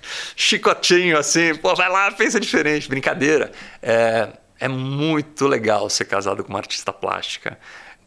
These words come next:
porque ela pensa muito diferente de mim. Então, isso gera, obviamente, conflitos, né? Em... quando você precisa tomar alguma decisão rápida, como é que faz, né? Como é que decide? Porque,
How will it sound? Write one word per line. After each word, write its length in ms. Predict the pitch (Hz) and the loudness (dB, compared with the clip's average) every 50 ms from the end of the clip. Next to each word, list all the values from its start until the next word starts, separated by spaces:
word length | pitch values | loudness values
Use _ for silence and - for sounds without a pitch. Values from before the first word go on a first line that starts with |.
| _ | _
porque 480 | _ - 113 104 - - - - 110 110 | _ -6 -6 -6 -8 -12 -10 -4 -2 0
ela 140 | 113 110 117 | 0 0 0
pensa 320 | 117 - 127 127 - 165 170 | -2 -4 -6 -4 -4 -4 -4
muito 380 | 175 175 135 104 95 - - | -4 -4 -4 -6 -6 -8 -10
diferente 460 | - - - - - - - - - | -12 -12 -12 -14 -14 -14 -14 -14 -14
de 80 | 98 98 | -14 -16
mim. 200 | - - - 110 - _ _ _ _ _ _ _ _ | -18 -20 -20 -20 -20 _ _ _ _ _ _ _ _
Então, 300 | _ - 110 113 113 110 - - - - - - _ | _ -4 -4 -4 -4 -8 -10 -16 -20 -20 -20 -16 _
isso 220 | - 107 - - 113 | -6 -4 -4 -2 -2
gera, 360 | 92 110 110 104 101 98 101 | 0 2 2 2 2 2 2
obviamente, 640 | 104 110 120 120 110 107 107 101 101 98 95 - | 2 2 2 0 0 -2 -2 -2 -2 -4 -6 -6
conflitos, 520 | - - 123 - - 151 165 160 - - - | -6 -6 -6 -2 -2 -2 -2 -2 -4 -8 -6
né? 300 | 107 104 107 110 113 - - | -4 -4 -4 -4 -6 -10 -14
Em... 240 | - 104 98 95 98 - - - _ _ _ _ _ | -14 -14 -12 -14 -16 -20 -20 -20 _ _ _ _ _
quando 140 | - 104 101 | -8 -8 -8
você 60 | - 107 | -6 -4
precisa 140 | - - | -4 -4
tomar 160 | - 139 123 120 | -2 0 0 2
alguma 180 | 117 123 123 | 2 2 0
decisão 300 | 120 113 - 127 117 113 | 0 0 -2 0 0 0
rápida, 580 | 110 - 131 156 151 - - 107 98 95 98 - - - - | 2 2 2 0 0 -2 -4 -4 -4 -4 -4 -8 -14 -20 -12
como 140 | - 117 127 | -6 -4 -4
é 40 | 135 | -4
que 80 | - - | -2 0
faz, 340 | - 110 92 92 85 87 | 0 0 0 0 -2 -4
né? 220 | - 104 107 110 110 | -4 -4 -2 -2 -4
Como 240 | - - 110 113 123 | -6 -8 -6 -4 -4
é 60 | 123 | -2
que 60 | - | -2
decide? 320 | 135 123 - - 104 - - | -2 -4 -2 -4 -6 -8 -8
Porque, 200 | - - 117 | -6 -6 -6